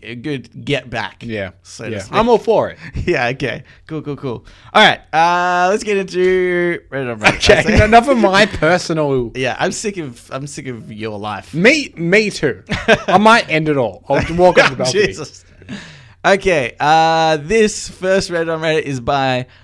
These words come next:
Speaker 1: I Post When I Want. I post when I want. Okay.
Speaker 2: <laughs>
Speaker 1: Uh,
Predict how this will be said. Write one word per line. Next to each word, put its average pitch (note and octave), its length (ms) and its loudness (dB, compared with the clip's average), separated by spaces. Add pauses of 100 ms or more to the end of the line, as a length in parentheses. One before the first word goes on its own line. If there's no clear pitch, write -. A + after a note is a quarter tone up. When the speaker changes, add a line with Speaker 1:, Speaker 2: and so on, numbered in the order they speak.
(140)
Speaker 1:
I C#3+ 160 -2
Post E3+ 460 -4
When E3+ 180 -12
I F3 80 -4
Want. F3+ 340 -6 (640)
I C3 160 -8
post D#3+ 340 -12
when F3 120 -12
I E3 180 -10
want. D#3+ 360 -12 (460)
Okay. A#2+ 360 -8
Speaker 2:
<laughs> - 40 -6 (1800)
Speaker 1:
Uh, C#3+ 680 -4